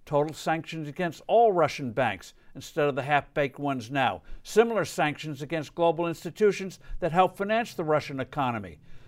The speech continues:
substantially beefing up our communications with the Russian people via the Russian service of Radio Free Europe, Radio Liberty. To that end,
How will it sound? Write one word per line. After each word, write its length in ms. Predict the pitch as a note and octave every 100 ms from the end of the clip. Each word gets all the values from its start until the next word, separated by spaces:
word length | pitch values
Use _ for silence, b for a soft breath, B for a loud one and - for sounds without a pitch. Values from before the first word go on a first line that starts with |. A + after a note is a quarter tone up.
| -
substantially 800 | E3 - - D#3+ A#3 - E3
beefing 480 | B2 D3+ C#3+ D3+ C#3
up 180 | C#3+ -
our 80 | C3+
communications 800 | - D3 C#3 C3 D3 C3+ C#3+ C3+
with 140 | C3
the 100 | -
Russian 360 | C#3+ C#3+ - B2
people 480 | D3 D#3 G3 A3 B B B -
via 200 | C3 C#3+
the 120 | C3+
Russian 360 | C3+ D3+ D#3 C#3+
service 460 | - D#3+ D#3+ D#3
of 160 | D#3+ C3
Radio 320 | D#3+ D#3+ E3
Free 240 | - F3
Europe, 220 | E3 E3+ E3
Radio 340 | F3 F3+ F3
Liberty. 500 | F3 A3 G#3 B2+ D#2 - b b b b b
To 100 | -
that 280 | A2+ A3 E3+
end, 300 | A#2+ B2 B2